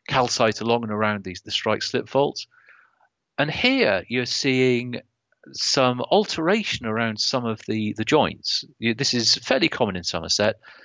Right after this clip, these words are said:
that you're getting this sort of brown discolorization around the joints. That's, that's indicating there's been some reaction with the chemi-, with the fluids within those joints. So the, that's, that the fluid is having some effect on the, on the wall rocks. Notice that there isn't this brown discolorization around the,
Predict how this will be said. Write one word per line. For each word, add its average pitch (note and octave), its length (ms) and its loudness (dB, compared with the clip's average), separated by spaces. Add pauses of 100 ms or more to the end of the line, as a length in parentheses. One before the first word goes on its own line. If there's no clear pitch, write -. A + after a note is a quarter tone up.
(220)
that C3 120 2
you're B2+ 80 0
getting D#3 240 2
this C3+ 140 0
sort A#2+ 200 -6
of A2 40 -18
brown C3 460 0
discolorization A2+ 840 0
around G#2 280 -4
the G2 60 -10
joints. G#2 420 -4
That's, - 340 -4
that's B2+ 180 0
indicating E3+ 400 0
there's A#2+ 160 -4
been B2 120 -6
some D#3+ 280 2
reaction C3+ 420 -2
with A#2+ 120 -8
the - 40 -12
chemi-, A#2 300 -4 (280)
with A#2 140 0
the A2+ 160 0
fluids A2+ 480 0
within G#2+ 320 0
those G2 220 -4
joints. F2 540 -2 (500)
So A#2+ 280 4
the, A2+ 200 2
that's, - 420 -4 (260)
that B2+ 140 -2
the B2+ 60 2
fluid E3 320 4
is C3+ 160 0
having C3 180 -2
some C#4+ 240 0
effect - 380 -2
on G2+ 60 -10
the, G2+ 140 -10
on G#2 120 -6
the G2 40 -10
wall F2 260 -6
rocks. G#2+ 340 -4 (120)
Notice F#3+ 340 0
that C#3 120 0
there D3 140 2
isn't E3 260 0
this C3+ 140 -8
brown C3 200 -4
discolorization A#2 760 -4
around G#2+ 380 -2
the, G2+ 240 -4